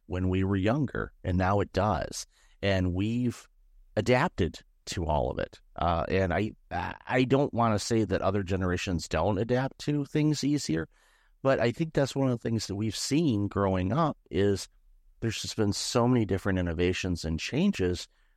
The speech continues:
that we just adapt to it. And we don't necessarily think about adapting to it. We just do. So I'd love to hear your thoughts on that. And then I definitely wanna dive into the book and, uh, some insights that you found and, and how,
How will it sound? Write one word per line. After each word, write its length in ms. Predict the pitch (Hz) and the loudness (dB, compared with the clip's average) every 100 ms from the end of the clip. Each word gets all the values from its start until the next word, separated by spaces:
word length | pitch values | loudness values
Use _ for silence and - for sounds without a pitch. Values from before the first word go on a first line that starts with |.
| _ | _
that 100 | 101 | -4
we 320 | 113 131 139 123 | 0 0 0 -6
just 600 | - 139 120 - - - _ - - | -2 2 0 -2 -12 -20 _ -20 -6
adapt 420 | 104 90 107 170 - | -4 2 2 2 0
to 140 | 92 | -2
it. 140 | - - _ _ _ _ | -2 -8 _ _ _ _
And 400 | 107 110 104 104 | -2 0 2 2
we 80 | 101 | 2
don't 180 | 117 - | 2 2
necessarily 540 | 113 - - 120 104 | 0 0 0 2 2
think 480 | 85 - - 165 - | -2 -6 2 2 2
about 320 | 90 82 78 | 0 2 2
adapting 460 | 73 80 80 95 92 | 0 0 -2 -2 -2
to 80 | 113 | -2
it. 80 | |
We 120 | 78 101 | -4 -4
just 380 | - 98 - - _ _ - | -2 -2 -2 -12 _ _ -2
do. 300 | 107 85 - - - - | 0 0 -6 -18 -20 -6
So 100 | - | 0
I'd 60 | 101 | 2
love 120 | 98 | 2
to 60 | |
hear 80 | 101 | 2
your 80 | 95 | 2
thoughts 320 | 87 95 92 | 4 2 2
on 100 | 92 | 0
that. 160 | 87 73 | 2 0
And 80 | 80 | 0
then 260 | 85 76 | 0 0
I 60 | 76 | -2
definitely 360 | 80 92 92 87 | 0 -2 -2 -2
wanna 160 | 82 | 0
dive 260 | 76 82 82 | 2 2 2
into 160 | 82 | -2
the 80 | 80 | -4
book 300 | 76 82 85 | 0 0 2
and, 160 | 82 80 - _ _ | -2 -4 -8 _ _
uh, 180 | - 82 | -4 -4
some 200 | - 87 | -2 -2
insights 460 | 90 92 87 80 - | -2 0 0 0 -2
that 80 | |
you 100 | 73 | -4
found 460 | 80 92 85 85 80 | 0 0 2 2 0
and, 240 | 78 82 | 0 0
and 180 | 53 80 | 0 -2
how, 420 | 80 85 85 82 | 0 0 2 0